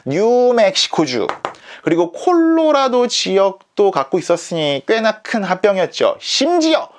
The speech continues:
텍사스에서는 지금 석유가 그렇게 또 많이 나와요. 당시엔 몰랐지만 텍사스 합병은 미래의 미국에게 엄청난 부를 가져다 줍니다. 이때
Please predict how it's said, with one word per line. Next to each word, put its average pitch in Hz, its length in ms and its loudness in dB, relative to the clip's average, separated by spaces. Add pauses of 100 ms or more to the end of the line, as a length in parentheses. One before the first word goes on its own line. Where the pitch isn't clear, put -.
(300)
텍사스에서는 262 840 0
지금 214 400 -2
석유가 339 540 2
그렇게 349 580 -2
또 415 120 2
많이 254 260 0
나와요. 220 440 2 (300)
당시엔 202 460 0
몰랐지만 220 580 0 (160)
텍사스 247 640 -4
합병은 220 640 0 (220)
미래의 165 520 0
미국에게 123 560 0
엄청난 127 920 -4
부를 101 440 -4
가져다 92 320 -4
줍니다. - 420 -20
이때 220 380 0